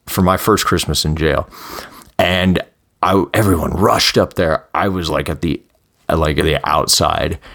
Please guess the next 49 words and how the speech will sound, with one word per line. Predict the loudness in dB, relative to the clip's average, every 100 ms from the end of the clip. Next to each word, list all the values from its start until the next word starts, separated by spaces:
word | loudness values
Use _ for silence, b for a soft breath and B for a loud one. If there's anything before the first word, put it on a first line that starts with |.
| B B -4
and | 0 2 2
there's | 4 4 4 2 0 -2 -10 -18 _
upwards | -4 -2 -4 -2
of, | -2
like, | -2
a |
hundred | -2 -2 0 0
different, | 0 0 0 -2 -6 _ _ -2
uh, | 0 0 0
inmates | 0 0 -2
in | -2
this | 0 0
unit. | 0 0 0 0
So | 4 4 2 B B B 0
I | 2
wasn't | 4 4
able | 2
to | 2
get | 0 0
there, | 2 0
but | 2
I | 0
still | 2 2
wanted | 2 2
to | 2
sign | 2 2 2
my | 2
name. | 2 2 2 0 -4 -12 _ B B B B B
And | 2 4
then, | 6 4 2
uh, | 2 2 0 -4 _ _ _ _ _ -4
just | 0 2 2
as | 2
quickly | 0 2 2
as | 2
the | 0
crowd | -2 0 0
had | 0
formed, | 2 2 0 -6 _
everyone | 2 4 6
dispersed, | 4 0 2 2 2 0
and | 4
there | 4
was | 4
one | 4 4
guy | 4 2
on |
the | 0
ground, | -2 -4 -2 0 0 0 -4 -8